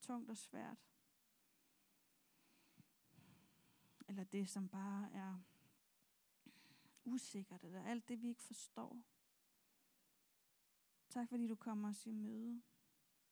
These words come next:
Tak, fordi du ikke bare venter på, at vi kommer til dig, men du slår følge med os.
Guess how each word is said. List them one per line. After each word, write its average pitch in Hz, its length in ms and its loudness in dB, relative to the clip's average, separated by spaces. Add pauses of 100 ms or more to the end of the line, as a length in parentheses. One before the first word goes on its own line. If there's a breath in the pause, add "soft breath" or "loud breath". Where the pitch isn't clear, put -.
(1800)
Tak, 233 180 0
fordi 220 220 2
du 214 120 4
ikke 214 160 2
bare 214 260 -2
venter 208 280 4
på, 208 160 -2
at 202 80 -2
vi 208 60 -2
kommer 202 300 -4
til - 220 -10
dig, 196 240 -10
men 208 180 -4
du 226 320 -4
slår - 200 -10
følge 226 400 -2
med 220 140 -4
os. - 340 -14